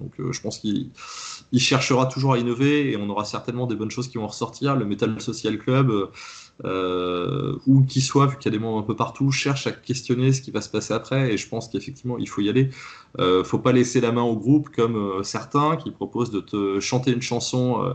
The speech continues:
avec, euh, en changeant les paroles pour sept mille cinq cents dollars, quoi. Ou, ou alors, euh, les concerts payants, mais en streaming.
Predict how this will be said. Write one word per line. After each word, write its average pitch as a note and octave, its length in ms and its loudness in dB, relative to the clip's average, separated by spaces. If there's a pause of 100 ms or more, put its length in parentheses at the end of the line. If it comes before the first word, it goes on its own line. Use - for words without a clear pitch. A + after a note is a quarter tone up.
avec, A#2 320 4
euh, G2+ 200 2
en G#2 60 -6
changeant G#2+ 320 -2
les G#2 100 2
paroles B2 240 2
pour G#2+ 120 -6
sept - 180 -10
mille G#2+ 140 -8
cinq A2+ 100 -6
cents A2 160 -6
dollars, C3+ 380 2
quoi. - 180 -8 (1500)
Ou, G2+ 60 -6 (240)
ou E3 340 6
alors, C3 400 6
euh, G#2+ 160 -2
les A2 100 -4
concerts C#3 440 -6 (120)
payants, C3+ 440 -2
mais G#2+ 260 -6
en G#2 80 -8
streaming. C3+ 540 -6